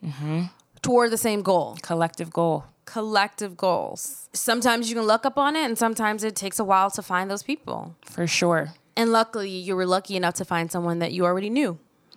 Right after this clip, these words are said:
Speaker 2: right?
Speaker 1: Yeah.
Speaker 2: Your best friend.
Speaker 1: Literally, it was meant to be.
Speaker 2: Absolutely. Was there a low point for you this year, um, with either yourself or your business?
Speaker 1: I wouldn't call it necessarily a low point, but I was consulting with a brand. This wasn't too long ago. It was only, like, a month ago. I was consulting with a brand,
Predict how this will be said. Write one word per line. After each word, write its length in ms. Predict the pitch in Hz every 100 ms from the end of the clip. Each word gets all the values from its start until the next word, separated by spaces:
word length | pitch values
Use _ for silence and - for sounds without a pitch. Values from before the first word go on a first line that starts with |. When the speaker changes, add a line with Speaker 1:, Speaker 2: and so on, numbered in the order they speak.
| 220
Speaker 2:
right? 140 | 214 -
Speaker 1:
Yeah. 160 | 240 220
Speaker 2:
Your 100 | 208
best 200 | 208 -
friend. 420 | 262 170 156 - - -
Speaker 1:
Literally, 580 | 208 233 226 196 170
it 60 | 190
was 200 | 196 190 -
meant 300 | 180 196 190
to 100 | -
be. 300 | 170 165 156 202
Speaker 2:
Absolutely. 580 | 190 - 190 160 147 170 165 _ _ - -
Was 100 | 180
there 80 | 196
a 40 | 190
low 240 | 202 220
point 420 | - 202 170 117
for 120 | - 180
you 180 | 165
this 280 | 151 156 -
year, 340 | 160 131 82 160 - - - - _
um, 320 | - 170 160 160
with 240 | 170 -
either 380 | - 160 160 156
yourself 480 | 156 - 160 160 170
or 80 |
your 120 | 170 160
business? 600 | 147 160 147 151 - - _
Speaker 1:
I 80 | -
wouldn't 460 | 262 453 480 - -
call 320 | - 262 254
it 120 | 247
necessarily 720 | - 196 208 - 214 202 196 180
a 100 | 170
low 360 | 165 170 180
point, 680 | 208 - 262 277 277 285 233
but 100 | 220
I 80 | 202
was 160 | 196
consulting 680 | - 226 - 240 247 - 285
with 120 | 254
a 100 | 208
brand. 1000 | 170 170 185 185 170 165 202 - - -
This 160 | 214 -
wasn't 280 | 262 240 240
too 140 | 214
long 240 | 190 196 208
ago. 180 | 175
It 40 | 165
was 140 | 170
only, 180 | 185 208
like, 180 | 185 180
a 40 |
month 240 | 170 185 202
ago. 240 | 175 160
I 20 |
was 140 | 156 -
consulting 480 | 190 - 185 202 208
with 120 | 196
a 40 |
brand, 540 | 170 160 160 156 208